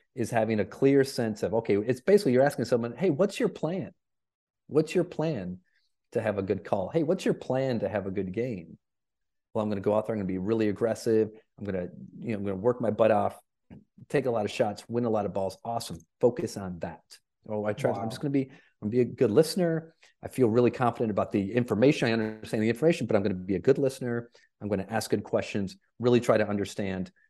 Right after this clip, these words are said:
Speaker 1: um, <clears throat> wh-, where my client is coming from." Awesome. Focus on that. So if we, you know, again, when it comes to performance, we put so much emphasis on how p-, how our emotions and our feelings.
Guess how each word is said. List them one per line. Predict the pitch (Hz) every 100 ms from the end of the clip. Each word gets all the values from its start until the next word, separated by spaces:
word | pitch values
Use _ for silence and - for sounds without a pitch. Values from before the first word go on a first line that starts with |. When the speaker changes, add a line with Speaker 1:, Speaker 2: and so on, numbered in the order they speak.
| _ 117
Speaker 1:
um, | 101 92 90 98 - -
<clears throat> | 104 92 _ 107
wh-, | 107 -
where | 110 107
my | 104
client | 98 98 90
is | 85
coming | - 85 -
from." | 78 76 _ _ -
Awesome. | 107 - 90
Focus | - 113 - 101
on | 85
that. | 85 78 - - _ _ _ _ _ _ _ _ _ _ _ _
So | - 123
if | 120 135
we, | 120 110 - _ - - _
you | 131
know, | 120 110
again, | 110 131
when | 113
it | 107 -
comes | - 131 143
to | -
performance, | - - - 151 147 98 87 90 - - _ _ _ _ - 110
we | 113
put | 113 127 95
so | - - 120 135
much | 135 113 -
emphasis | 113 117 - 104 -
on | 90
how | - 107 104
p-, | - -
how | - 104
our | 104 101
emotions | 98 107 101 87
and | 85
our | 80
feelings. | - 85 80 - -